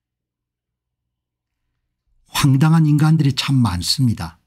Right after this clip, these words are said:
코로나가 감기다? 박슬로비드가 뭐 대단한 약이냐? 이 사람들이 왜 이런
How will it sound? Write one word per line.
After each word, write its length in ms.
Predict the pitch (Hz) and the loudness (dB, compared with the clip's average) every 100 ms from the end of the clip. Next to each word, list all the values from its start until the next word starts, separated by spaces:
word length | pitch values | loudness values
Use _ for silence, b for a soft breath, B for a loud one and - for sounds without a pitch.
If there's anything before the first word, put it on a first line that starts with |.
| _ _ _ _ _ _ _ _ _ _ _ | _ _ _ _ _ _ _ _ _ _ _
코로나가 580 | _ - 131 165 170 156 | _ -2 2 2 2 -2
감기다? 640 | - 98 98 131 151 165 - _ _ _ _ _ _ _ _ _ _ _ _ _ _ _ _ | -2 -2 -2 -2 -2 -4 -6 _ _ _ _ _ _ _ _ _ _ _ _ _ _ _ _
박슬로비드가 760 | - 160 - 175 175 170 175 151 | -6 -4 0 2 4 2 2 2
뭐 220 | 123 147 | 2 0
대단한 460 | - 98 123 143 160 | 0 0 2 2 2
약이냐? 520 | 160 165 170 160 180 _ _ _ _ _ - | 2 2 2 0 -2 _ _ _ _ _ -2
이 100 | 123 | 0
사람들이 420 | 170 190 196 170 | 2 2 2 2
왜 280 | 98 104 147 | 2 2 2
이런 420 | 202 180 202 | 2 2 2